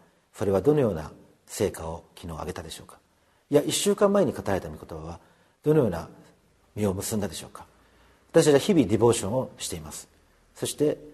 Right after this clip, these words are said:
日曜ごとに礼拝を下げているかもしれません。いや、祈祷会にも行き、様々な聖会に行き、御言葉を聞いています。しかし、その御言葉が自分を変えた、自分を成長させた、そのようなことを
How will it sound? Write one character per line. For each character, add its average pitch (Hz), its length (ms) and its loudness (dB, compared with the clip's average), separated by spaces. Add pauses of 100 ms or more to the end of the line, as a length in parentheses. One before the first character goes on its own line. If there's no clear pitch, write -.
(560)
日 - 200 -8
曜 110 80 6
ご 98 80 2
と 98 100 -2
に 98 80 -2
礼 98 100 2
拝 85 120 -4
を 92 60 -4
下 - 140 -8
げ 78 80 -10
て 90 120 -16
い 82 80 -18 (100)
る 101 60 -16
か - 100 -14
も - 60 -16
し - 100 -18
れ - 40 -20
ま - 60 -20
せ - 140 -20
ん。 - 40 -20
い - 60 -4
や、 - 80 2
祈 - 100 -12
祷 202 140 8
会 113 160 6
に 98 60 -4
も 92 100 -6
行 90 60 -8
き、 98 180 -10 (360)
様 131 220 0
々 123 140 4
な 95 60 0
聖 101 180 -4
会 92 220 -6
に 92 80 -10
行 - 40 -18
き、 98 80 -14
御 87 160 -12
言 90 140 -10
葉 92 80 -6
を 82 60 -8
聞 - 120 -18
い - 40 -20
て - 80 -20
い - 20 -20
ま 80 80 -20
す。 - 160 -20 (640)
し - 80 -14
か 147 80 6
し、 110 260 -6 (400)
そ - 140 -8
の 107 140 0
御 92 60 -6
言 90 200 -10
葉 87 140 -6
が 104 180 -6 (560)
自 101 100 -8
分 98 140 -2
を 92 100 -6
変 - 180 -8
え - 20 -16
た、 82 180 -14 (480)
自 104 140 -10
分 98 100 -6
を 90 60 -8
成 92 180 -6
長 90 100 -12
さ - 140 -16
せ - 80 -16
た、 76 160 -16 (640)
そ - 180 -4
の 135 60 2
よ 139 140 2
う - 20 -2
な 95 340 -2
こ - 100 -16
と 87 120 -12
を 82 180 -14